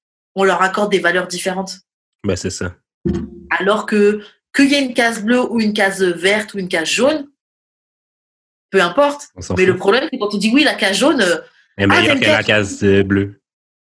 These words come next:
Speaker 1: Exactement. Alors qu'à la fin de journée, c'est juste des cases avec des couleurs. C'est, et le truc, c'est que qu'on rejette la case bleue, ah non, j'ai pas envie d'utiliser la case bleue, j'ai juste envie d'utiliser la case verte et la case jaune,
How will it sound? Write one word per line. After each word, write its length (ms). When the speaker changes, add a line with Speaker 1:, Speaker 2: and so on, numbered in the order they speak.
Speaker 1:
Exactement. 840
Alors 240
qu'à 60
la 60
fin 100
de 60
journée, 140
c'est 140
juste 120
des 120
cases 160
avec 140
des 100
couleurs. 400
C'est, 440
et 120
le 120
truc, 220
c'est 160
que 360
qu'on 160
rejette 340
la 120
case 280
bleue, 160
ah 120
non, 140
j'ai 140
pas 100
envie 120
d'utiliser 200
la 100
case 200
bleue, 100
j'ai 100
juste 120
envie 180
d'utiliser 240
la 100
case 200
verte 220
et 80
la 120
case 240
jaune, 300